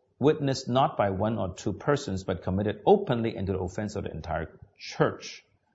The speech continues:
公开的罪就是不仅一两个人见证，是公开的犯罪，特别是让整个教会的名声受到亏损的。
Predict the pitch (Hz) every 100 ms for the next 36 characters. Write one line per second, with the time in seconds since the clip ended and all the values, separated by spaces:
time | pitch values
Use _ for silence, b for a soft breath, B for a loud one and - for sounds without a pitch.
0 | _ - 277 302 240 202 156 - 165 131
1 | 139 131 202 - - 95 120 151 117 90
2 | 101 95 104 113 87 120 98 - - -
3 | - 117 101 - 151 156 - 127 113 95
4 | - - - - 123 92 - 98 82 -
5 | 143 107 95 92 - 98 98 104 92 85
6 | - 117 92 92 123 - - 202 127 92
7 | - 127 101 104 95 95 95 127 143 -
8 | 196 190 - - _ _ _ - - 107
9 | 101 90 - 113 107 - - -